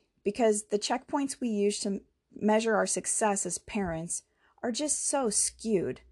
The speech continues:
If my kid is the star of the basketball team, then I must be an all-star parent, right? And if my kid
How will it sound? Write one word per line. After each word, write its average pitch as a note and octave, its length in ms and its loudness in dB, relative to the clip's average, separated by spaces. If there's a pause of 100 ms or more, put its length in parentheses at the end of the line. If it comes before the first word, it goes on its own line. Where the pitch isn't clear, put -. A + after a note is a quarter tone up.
(960)
If G3+ 140 0
my A3+ 160 2
kid C4+ 260 0
is C4+ 120 0
the A3 120 2
star F#3+ 360 4
of F3 160 -6
the E3+ 80 -4
basketball F3 500 0
team, D#3+ 460 -6
then F3 220 -2
I F#3+ 100 0
must G#3 280 0
be F3+ 120 -2
an E3 100 -4
all-star E3 460 0
parent, F#3+ 480 -4
right? F3 420 -4 (920)
And F#3+ 360 2 (120)
if G3+ 180 2
my G#3 240 4
kid A3 300 2